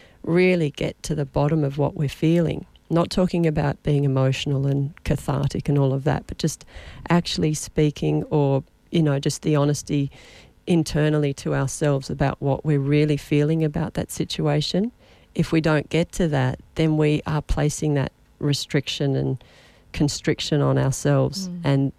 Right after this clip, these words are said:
Speaker 1: and then there is an outplay. There's either the, the health condition or there's reaching for the cigarettes or there's, um,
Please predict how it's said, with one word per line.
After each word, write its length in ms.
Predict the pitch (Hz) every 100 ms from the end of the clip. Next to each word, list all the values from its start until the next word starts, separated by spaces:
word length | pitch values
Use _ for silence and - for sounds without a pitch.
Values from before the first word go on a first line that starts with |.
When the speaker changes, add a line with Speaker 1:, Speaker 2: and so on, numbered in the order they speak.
| _ -
Speaker 1:
and 200 | 147 135
then 200 | 143 139
there 160 | 143 143
is 140 | 139
an 100 | 143
outplay. 440 | 135 - - 131
There's 320 | 131 127 127 143
either 280 | 131 127
the, 200 | 123 127 131 - - - - -
the 120 | 139
health 360 | 123 139 131
condition 480 | - 135 139 - 139
or 120 | 135
there's 440 | 127 123 127 - -
reaching 420 | - 139 123 - 135
for 160 | -
the 120 | 135
cigarettes 720 | 135 - 131 139 135 123 -
or 160 | 127 127
there's, 380 | 127 127 127 - - - - - -
um, 300 | 143 127 123